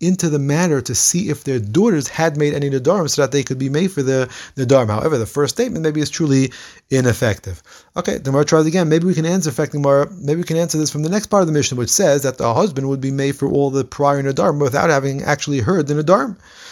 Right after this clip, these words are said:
It says here too, we can also say that it means that when he, when he hears the actual Nadarim, he has to then be made for again. In fact, the Gemara, maybe we can answer from a later Mishnah. The Mishnah says,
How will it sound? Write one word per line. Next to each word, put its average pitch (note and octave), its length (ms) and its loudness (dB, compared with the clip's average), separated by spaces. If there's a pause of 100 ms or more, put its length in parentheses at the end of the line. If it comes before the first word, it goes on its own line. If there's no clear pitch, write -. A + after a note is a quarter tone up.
(200)
It A#2 80 -8
says C#3 120 -4
here C#3+ 140 4
too, G#3 120 0
we F3+ 100 0
can E3 80 0
also F3 200 0
say E3 60 0
that D3+ 100 2
it D3+ 40 0
means F3 240 0
that C3 160 -2
when C3+ 100 -4
he, C#3 140 -4
when B2+ 180 -4
he B2+ 120 -4
hears G#3+ 260 0
the G3+ 100 0
actual F#3 260 0
Nadarim, E3 280 2
he D#3+ 60 0
has D#3 160 -4
to D3+ 40 -12
then D3+ 140 0
be D3 80 0
made C#3+ 240 0
for C3+ 120 -2
again. A#2+ 260 -2
In G2 80 -6
fact, D3 400 0
the D3 60 -8
Gemara, C#3+ 320 0 (300)
maybe C#3+ 160 2
we D#3 100 2
can D3 140 -2
answer A#2 260 -2
from D3+ 120 -2
a E3 40 0
later A3+ 300 2
Mishnah. A2 380 -4 (200)
The D3 60 -10
Mishnah F#3+ 300 -2
says, G#2+ 340 -4